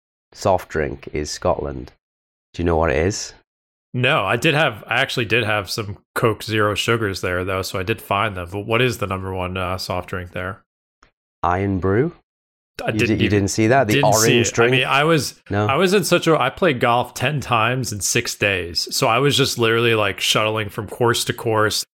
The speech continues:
Speaker 2: It was a lot of effort in a short period of time. So I,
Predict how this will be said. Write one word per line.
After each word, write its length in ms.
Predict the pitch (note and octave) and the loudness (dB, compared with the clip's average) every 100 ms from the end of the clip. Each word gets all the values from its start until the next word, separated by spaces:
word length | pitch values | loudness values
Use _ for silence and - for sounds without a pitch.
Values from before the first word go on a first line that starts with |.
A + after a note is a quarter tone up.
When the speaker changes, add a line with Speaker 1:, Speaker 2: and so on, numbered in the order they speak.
| _ _ - | _ _ 0
Speaker 2:
It 80 | |
was 560 | C3 B2 G#2+ - - _ - | 2 2 0 -4 -6 _ -2
a 60 | |
lot 240 | A#2+ A#2 A#2 | 0 2 0
of 100 | A2 B2 | -2 -4
effort 380 | A#2 - G#2 | -4 -2 -2
in 120 | - G#2+ | -2 -2
a 60 | |
short 340 | - - G#2+ - | 0 0 0 0
period 280 | A2+ G2 | -2 -2
of 80 | F#2+ | -2
time. 340 | - G2+ F#2+ F2+ | 0 0 0 -4
So 340 | - F#2+ F#2 | -4 -4 -4
I, 300 | - G2+ G2 | -4 -4 -4